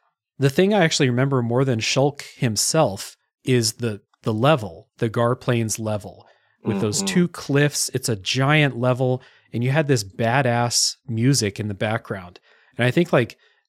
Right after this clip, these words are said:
Speaker 1: me and Jim just, like, geeked out over that song together, uh, when we were hanging out, and just be like, "What the fuck is this game? We have to play this."
Speaker 2: <laughs>
Speaker 1: So, introduction to Xenoblade Chronicles, I went on to play all three games,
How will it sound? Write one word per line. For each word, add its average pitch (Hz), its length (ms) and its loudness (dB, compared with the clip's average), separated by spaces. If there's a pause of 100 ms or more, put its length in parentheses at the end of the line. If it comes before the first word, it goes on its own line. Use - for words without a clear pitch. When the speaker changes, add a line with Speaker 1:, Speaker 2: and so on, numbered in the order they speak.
(220)
Speaker 1:
me 139 220 2
and 123 120 4
Jim 120 260 2
just, 110 200 -2
like, 110 160 -2
geeked 117 280 -4
out 107 220 2
over 110 240 -2
that 101 220 -6
song 113 340 0
together, 101 680 -6
uh, 107 160 -6
when 107 180 -6
we 110 100 -6
were 101 80 -8
hanging 107 340 -4
out, 107 300 -6 (280)
and 113 140 -2
just - 80 -8
be 147 80 2
like, 123 180 2
"What 147 160 2
the - 80 2
fuck 147 300 0
is 135 220 2
this 123 220 0
game? 87 440 -12
We 123 120 2
have 135 160 4
to 127 80 0
play 120 280 -2
this." - 380 -4 (580)
Speaker 2:
<laughs> - 100 -4 (580)
Speaker 1:
So, 113 500 0 (520)
introduction 156 580 2
to 139 80 2
Xenoblade 123 500 2
Chronicles, 117 500 0
I 110 80 2
went 113 180 0
on 117 140 0
to - 80 -8
play 117 240 0
all 117 160 -2
three 117 260 -2
games, 135 480 2